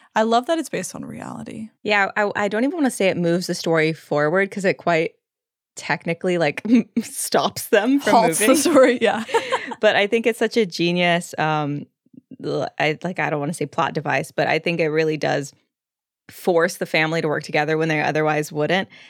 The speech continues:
Speaker 2: I think that's really beautiful. But, um, Michael Arndt, who wrote the script, initially wanted to direct it himself with the camcorder because he didn't assume anyone in Hollywood would care about the script at
Speaker 1: Oh my
Speaker 2: all.
Speaker 1: God.
Speaker 2: And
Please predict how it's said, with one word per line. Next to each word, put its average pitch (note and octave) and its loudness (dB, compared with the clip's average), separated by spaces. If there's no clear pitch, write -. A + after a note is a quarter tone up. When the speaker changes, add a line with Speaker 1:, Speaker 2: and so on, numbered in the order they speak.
Speaker 2:
I E3+ -4
think D#3+ -2
that's D#3 -4
really D#3 0
beautiful. D3 0
But, - -2
um, D3+ -2
Michael F#3+ 0
Arndt, F#3 0
who F3 0
wrote D#3+ 0
the E3 -2
script, D#3+ -2
initially D#3+ -2
wanted D#3+ 0
to D#3 -4
direct D3+ 0
it D#3 -4
himself D3+ -2
with F3 -6
the D#3 -4
camcorder F#3+ -4
because E3 -8
he C#3+ -8
didn't D3 -2
assume D3 -4
anyone D3 -4
in C#3+ -4
Hollywood C#3 -2
would C#3 -4
care - -4
about - -2
the B3+ -12
script C#4 -4
at C#4+ -2
Speaker 1:
Oh D4 2
my D4+ 4
Speaker 2:
all. - 0
Speaker 1:
God. B3+ -4
Speaker 2:
And F3+ 2